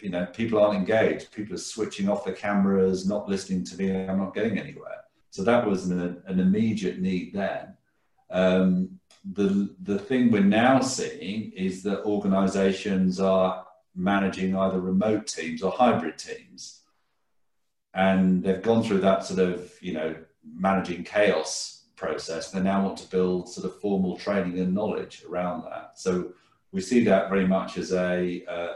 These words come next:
a new demand coming into the market. And, and the interesting thing is, um, you know, my,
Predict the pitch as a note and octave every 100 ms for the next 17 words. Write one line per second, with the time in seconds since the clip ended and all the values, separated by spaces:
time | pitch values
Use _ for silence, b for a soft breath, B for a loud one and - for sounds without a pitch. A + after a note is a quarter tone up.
0 | - F2+ F#2 G#2 G#2 F2+ D#2+ D#2+ D#2+ D#2
1 | D#2 D2+ D2+ D2 - D#2 D2 D2 - D#2
2 | - _ _ _ _ - F#2+ F#2+ F#2+ F#2+
3 | F2+ - _ _ _ _ - G2 A#2+ C#3+
4 | - A2 F2+ - A2 G2 A#2 A#2 - -
5 | - F2+ F2+ - F#3+ - F#2+ F2 F2+ -